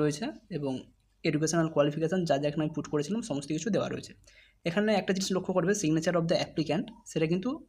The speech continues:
তার জায়গায় নেই, কারণ এটা প্রথমে আমরা দেখলাম যে ছবির নিচে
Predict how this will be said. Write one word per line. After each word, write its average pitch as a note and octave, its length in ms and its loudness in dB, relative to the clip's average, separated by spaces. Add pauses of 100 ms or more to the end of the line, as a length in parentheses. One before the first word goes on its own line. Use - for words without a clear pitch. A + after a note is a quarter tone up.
(140)
তার E3 120 6 (140)
জায়গায় D3 460 4
নেই, - 100 -6 (360)
কারণ D#3+ 200 4
এটা G3 180 2
প্রথমে E3 300 0
আমরা F#3+ 200 4
দেখলাম D#3+ 240 2 (260)
যে E3+ 60 2 (140)
ছবির E3+ 360 4
নিচে E3+ 200 4